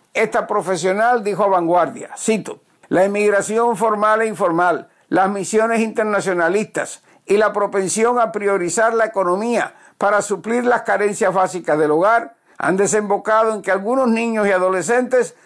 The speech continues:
se sientan minimizados, solos, y su reacción natural se manifestará en síntomas que van desde la depresión, la apatía y la tristeza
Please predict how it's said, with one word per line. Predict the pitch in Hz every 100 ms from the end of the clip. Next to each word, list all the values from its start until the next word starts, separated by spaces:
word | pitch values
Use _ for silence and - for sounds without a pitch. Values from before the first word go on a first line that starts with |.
| _
se | - 156
sientan | 196 208 208 208 202
minimizados, | 196 175 170 151 202 202 180 131 - _
solos, | - 220 226 147 - _ _ _
y | - 202
su | 226
reacción | 220 226 214 247 269
natural | 254 190 214 226 240
se | 226
manifestará | 208 208 202 202 - 196 226
en | 185
síntomas | 233 240 247 254 254 - _ _
que | 156
van | 160 208 240
desde | 226 208 196
la | 196
depresión, | 190 180 165 147 185 226 247 262 -
la | - 185
apatía | 185 170 160 226 233 196
y |
la | 185 180
tristeza | 196 196 247 247 220 -